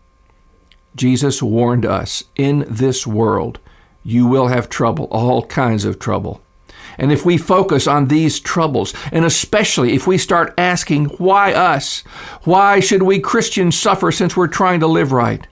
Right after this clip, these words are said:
then Satan will get an advantage.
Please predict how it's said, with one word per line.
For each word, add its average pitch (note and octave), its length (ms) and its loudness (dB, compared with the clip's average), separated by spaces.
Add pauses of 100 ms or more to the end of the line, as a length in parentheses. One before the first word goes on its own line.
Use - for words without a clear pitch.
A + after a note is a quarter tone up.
(840)
then A2+ 200 0
Satan B2 520 -2
will G#2+ 160 0
get G2+ 440 -4 (420)
an A2+ 120 -2
advantage. G2 720 -4